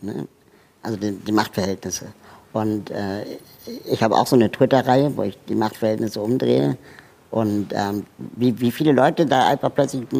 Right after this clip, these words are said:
sich berufen fühlen, das anders zu sehen, wo ich denke, so, halte so einfach kurz aus, eine Sekunde in eurem Leben mal nicht das hören und lesen, was man sonst immer hört und liest, ähm, finde ich super interessant.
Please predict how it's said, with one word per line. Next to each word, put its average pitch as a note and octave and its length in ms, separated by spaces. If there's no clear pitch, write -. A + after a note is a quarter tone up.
sich - 300
berufen D3 400
fühlen, B2 440
das B2+ 260
anders E3 340
zu A#2+ 120
sehen, G2 340
wo A2 60
ich A2 80
denke, A#2+ 240
so, A#2 80
halte C#3+ 220
so C3+ 80
einfach C#3 400
kurz D3+ 180
aus, C3+ 460
eine C#3 240
Sekunde C3+ 420
in B2+ 100
eurem B2+ 300
Leben C3 400
mal B2 300
nicht C#3+ 300
das C3+ 260
hören B2 360
und A2 140
lesen, A#2 480
was A2 160
man A2+ 140
sonst C3 240
immer A2 200
hört G#2+ 200
und G#2 140
liest, B2 280
ähm, G#2+ 240
finde A2+ 220
ich - 120
super D3 400
interessant. G2 720